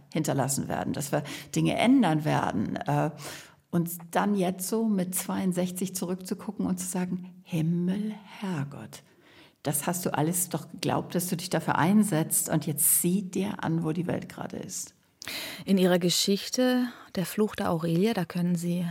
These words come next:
Speaker 2: ein Fabelwesen aus dem Meer aufsteigen lassen, die all die Arten zurückbringen könnte. Also die, die ein, ein magisches Wesen ist, die ja in, auch in der realen Welt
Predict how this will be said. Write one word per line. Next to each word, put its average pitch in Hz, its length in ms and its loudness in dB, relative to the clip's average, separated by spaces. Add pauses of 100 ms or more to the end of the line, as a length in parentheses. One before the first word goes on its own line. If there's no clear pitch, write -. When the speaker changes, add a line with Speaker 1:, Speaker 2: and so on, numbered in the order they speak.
Speaker 2:
ein 165 360 0
Fabelwesen 190 840 2
aus - 160 -4
dem 185 160 -2
Meer 180 260 0
aufsteigen 208 520 0
lassen, 214 480 2
die 214 180 0 (320)
all 208 400 2 (100)
die 208 140 -4
Arten 233 540 2 (460)
zurückbringen 202 720 2
könnte. 170 560 -4
Also 170 380 0 (300)
die, 185 600 0
die 190 360 4
ein, 185 200 2
ein 185 200 4
magisches 220 640 2
Wesen 208 400 4
ist, - 340 0
die 196 160 2 (640)
ja 190 120 2
in, - 200 2
auch 240 140 6
in 240 80 8
der 214 100 6
realen 220 480 8
Welt 175 500 0